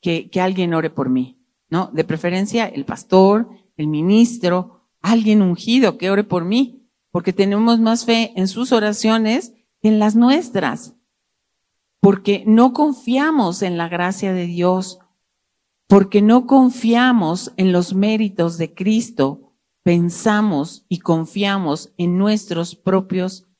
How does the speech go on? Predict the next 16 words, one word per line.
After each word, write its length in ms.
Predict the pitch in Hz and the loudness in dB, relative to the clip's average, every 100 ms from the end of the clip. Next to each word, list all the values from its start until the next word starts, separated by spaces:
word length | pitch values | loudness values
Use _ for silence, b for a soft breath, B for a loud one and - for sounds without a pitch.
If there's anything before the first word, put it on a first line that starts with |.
| _ _ | _ _
méritos, 920 | 180 202 190 151 - 78 - - _ _ _ _ _ _ _ _ _ _ _ _ _ _ _ _ _ | 0 0 0 -4 -8 -10 -10 -18 _ _ _ _ _ _ _ _ _ _ _ _ _ _ _ _ _
porque 500 | 277 285 185 190 196 196 | 0 0 0 -4 -2 -2
entendemos 720 | 196 202 196 208 247 294 349 | 0 2 2 2 2 2 0
que 100 | 226 | -4
por 180 | - 170 | 0 0
la 140 | 165 | 0
gracia 560 | 170 208 269 - 208 208 - _ - | 0 0 0 0 0 0 -6 _ 4
fuimos 360 | 214 202 202 | 4 6 2
salvados, 800 | 196 139 175 269 277 180 196 - _ _ _ _ _ _ | 0 -2 0 0 0 -2 -6 -14 _ _ _ _ _ _
pero 640 | 185 170 165 165 170 _ - | 0 2 2 2 -4 _ -2
nos 260 | 175 175 | 2 2
dan 200 | 180 190 | 0 0
a 40 | 214 | -2
entender 540 | 226 262 247 240 240 | 0 0 2 0 0
que 100 | 240 | 0
después 680 | 180 175 - 214 202 247 269 | 0 -4 2 4 4 2 -4